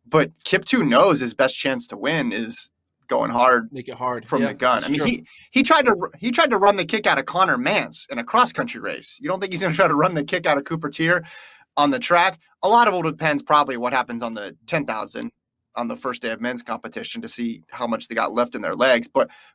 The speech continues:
Speaker 1: part of me thinks in the back of my head, we might have a insanely fast championship race instead of a tactical one.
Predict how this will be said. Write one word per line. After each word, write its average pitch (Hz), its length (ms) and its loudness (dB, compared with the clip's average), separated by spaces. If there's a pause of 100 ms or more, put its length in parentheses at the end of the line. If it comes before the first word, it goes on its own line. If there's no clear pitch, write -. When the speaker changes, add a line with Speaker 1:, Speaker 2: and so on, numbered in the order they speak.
Speaker 1:
part 226 180 4
of 370 40 0
me 381 80 2
thinks 247 240 2
in 208 60 0
the 156 80 4
back 165 240 4
of - 20 -10
my 127 120 2
head, 139 340 2
we 131 100 -6
might 131 220 0
have 127 200 2
a 117 380 -2 (720)
insanely 135 640 -2
fast 127 720 0 (320)
championship 123 560 -2
race 117 280 -2
instead 127 300 -2
of 113 80 -2
a 113 40 -8
tactical 117 500 -2
one. 64 200 -10